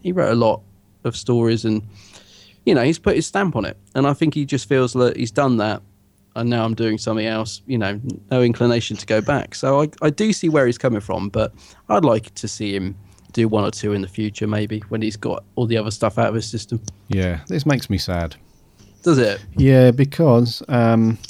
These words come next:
Speaker 2: I think, I think his reaction is a bit O T T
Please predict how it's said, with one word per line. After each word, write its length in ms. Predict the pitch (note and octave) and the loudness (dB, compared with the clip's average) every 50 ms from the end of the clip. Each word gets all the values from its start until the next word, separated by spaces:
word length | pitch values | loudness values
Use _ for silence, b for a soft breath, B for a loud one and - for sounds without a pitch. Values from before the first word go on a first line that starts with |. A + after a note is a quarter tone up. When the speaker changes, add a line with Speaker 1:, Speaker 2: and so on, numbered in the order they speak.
| - _ _ B B B B B B B B - | -20 _ _ B B B B B B B B -4
Speaker 2:
I 80 | - | -4
think, 380 | A#2+ - G3 G#3 G3 - - - - - | -2 0 0 -2 -2 -2 -6 -10 -8 -6
I 100 | A#2 A#2 | -6 -4
think 240 | - - D#3+ C3+ | -2 -2 -2 0
his 220 | - C#3 C3+ C#3 B2+ | 2 0 2 4 4
reaction 360 | B2 B2+ B2+ - - - G#2 | 4 4 2 0 -2 -2 0
is 120 | F#2+ F2+ | 0 0
a 40 | F#2+ | 0
bit 140 | F2+ G#2 - | -2 0 0
O 160 | - G2+ F#2+ | 2 0 0
T 240 | F2 - - G2+ F#2 | 0 -2 -4 -4 -4
T 340 | E2+ - - G2+ D#2+ D2+ | -4 -4 -4 -4 -4 -4